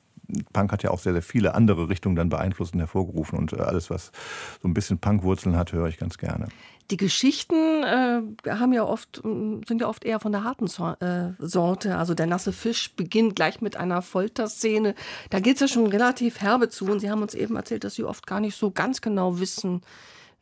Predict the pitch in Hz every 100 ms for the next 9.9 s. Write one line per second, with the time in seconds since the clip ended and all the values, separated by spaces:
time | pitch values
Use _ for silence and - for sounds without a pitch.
0 | _ - 165 170 - - 120 - 156 -
1 | 165 185 180 - 165 170 - - 151 151
2 | 185 202 - 165 - 190 139 165 - -
3 | 165 - 180 170 175 170 - - 240 -
4 | 160 139 147 151 151 208 - - - -
5 | - - 285 - 320 233 - 208 - 220
6 | 269 254 220 233 240 233 214 196 233 -
7 | 196 208 - 208 - - 180 190 190 -
8 | 185 190 202 - - _ - _ _ -
9 | - - 294 196 - 123 123 -